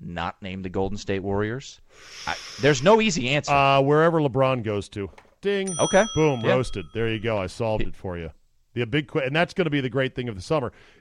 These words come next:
Speaker 2: It looks like the N B A playoffs from here on out might be a fizzling
Speaker 1: They suck.
Speaker 2: might be
Speaker 1: They
Speaker 2: a
Speaker 1: suck.
Speaker 2: fizzling <laughs> dud.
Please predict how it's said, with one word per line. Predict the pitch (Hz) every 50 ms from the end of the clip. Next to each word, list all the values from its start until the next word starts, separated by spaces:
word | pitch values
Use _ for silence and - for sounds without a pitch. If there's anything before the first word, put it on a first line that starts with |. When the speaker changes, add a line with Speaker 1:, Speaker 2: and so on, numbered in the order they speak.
| _
Speaker 2:
It | 165 165
looks | 160 190 226 - - -
like | 185 160 143 139 135 - _
the | 117 127 131
N | 135 143 151
B | 139 135 131
A | 127
playoffs | 120 - 127 131 123 117 110 104 101 -
from | - 110 101
here | 107 120 120
on | 117 113 110
out | 110 107 110 - -
might | 113 117 127 127 -
be | - 117 110 107
a | 101 98
fizzling | - _ - 143 139 117 120 143
Speaker 1:
They | 143 -
suck. | 147 127 104 - - - - -
Speaker 2:
might | - 127 151 185 -
be | - 170
Speaker 1:
They | 147
Speaker 2:
a | 127
Speaker 1:
suck. | - - 95
Speaker 2:
fizzling | 170 170 135 165 160 160 143 117 -
<laughs> | -
dud. | 160 - 170 147 139 131 104 101